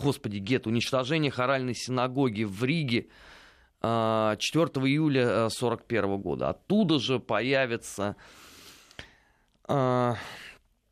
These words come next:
два батальона специального назначения Нахтигаль и Роланд. Это, соответственно, украинцы. Оттуда появится легион специального назначения «Бергман». Это грузины, армяне, азербайджанцы и народы Северного Кавказа. Но они потом присоединятся, там, в сорок втором году.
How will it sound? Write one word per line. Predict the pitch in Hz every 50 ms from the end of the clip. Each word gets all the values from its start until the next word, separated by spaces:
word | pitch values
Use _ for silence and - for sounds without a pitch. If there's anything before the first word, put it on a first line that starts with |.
| _ - _ _
два | 127 131 139 175 175
батальона | 156 - 170 156 160 165 165 151
специального | - - - - - 156 139 135 135 135
назначения | 135 120 107 131 123 117 - - 135 127 117 113 113
Нахтигаль | 123 131 123 - - - 107 101 107 98 98
и | 95
Роланд. | 101 98 98 95 90 95 123 143 147 - - - - _ -
Это, | - 127 127 -
соответственно, | 123 - 127 117 - - 123 117 - - 123 120
украинцы. | 113 - 127 120 117 117 117 117 107 - -
Оттуда | 117 113 - _ - 170 165 143 135
появится | - - 113 113 120 127 120 113 110 107 - - - 113
легион | 110 117 113 120 143 143 135 127
специального | - - - 120 - - 135 117 110 110 107 101 104
назначения | 104 104 95 - 120 107 104 - - 110 101 92 92 98
«Бергман». | 95 98 92 120 110 95 98 92 110 117 127 131 - -
Это | - 120 113 - _ _ - 110 107 107 107 104 104 104 101 101 101 98
грузины, | 98 107 113 104 104 120 117 110
армяне, | 104 104 107 107 101 95 95 92
азербайджанцы | 95 90 98 92 95 95 95 98 98 92 113 127 117 117 110 - 110
и | 98
народы | 95 92 98 104 98 92 95
Северного | 85 - - 101 95 98 98 98 92 87
Кавказа. | - 92 92 - - 175 165 123
Но | 123 131
они | 135 151 147
потом | - 147 147 - 156 131 107
присоединятся, | 90 - 90 - - 95 87 95 101 92 82 82 - -
там, | 65 60
в | -
сорок | - - 110 - -
втором | - - 107 107 107 92 90
году. | 87 92 85 - - -